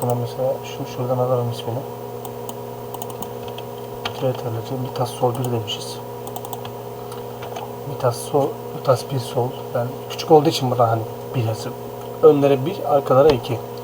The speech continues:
<clears throat> Bunu alıyorum. Kendi yazdığım para, e,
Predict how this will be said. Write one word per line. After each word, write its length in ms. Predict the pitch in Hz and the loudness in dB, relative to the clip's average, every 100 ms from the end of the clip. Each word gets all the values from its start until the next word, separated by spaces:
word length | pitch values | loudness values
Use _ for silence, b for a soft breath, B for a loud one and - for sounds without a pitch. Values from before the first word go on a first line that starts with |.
| - - - - - - - - - - - - - - - - - - - - 120 | -10 -10 -10 -10 -10 -10 -10 -10 -10 -10 -10 -10 -10 -10 -10 -10 -10 -8 -8 -8 0
<clears throat> 1400 | 160 127 - - - - - - - - - - - | 2 2 -2 -10 -8 -8 -8 -10 -8 -8 -8 -8 -2
Bunu 140 | 170 170 | 4 8
alıyorum. 340 | 151 131 139 - - - - - - - - - - - - - - - - - - - - | 8 6 2 -2 -10 -10 -8 -8 -10 -10 -8 -8 -8 -10 -8 -6 -6 -8 -8 -10 -8 -8 -8
Kendi 400 | - 123 120 135 - - - - | -2 0 4 2 2 -6 -4 4
yazdığım 420 | 120 113 - 113 - - - - | 4 4 0 0 -2 -10 -2 4
para, 240 | 120 120 - | 6 6 2
e, 80 | - | 2